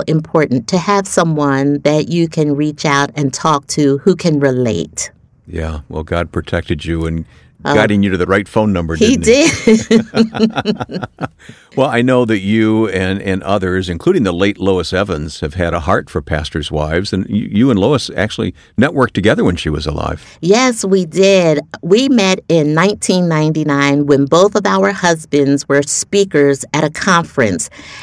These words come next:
Speaker 1: and the conference host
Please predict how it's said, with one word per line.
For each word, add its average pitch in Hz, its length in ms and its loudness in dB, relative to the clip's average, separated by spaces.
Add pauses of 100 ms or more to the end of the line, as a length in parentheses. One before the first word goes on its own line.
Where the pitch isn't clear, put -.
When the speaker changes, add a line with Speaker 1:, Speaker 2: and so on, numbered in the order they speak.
(140)
Speaker 1:
and 151 580 4 (520)
the 160 280 4
conference 220 560 2
host 165 560 2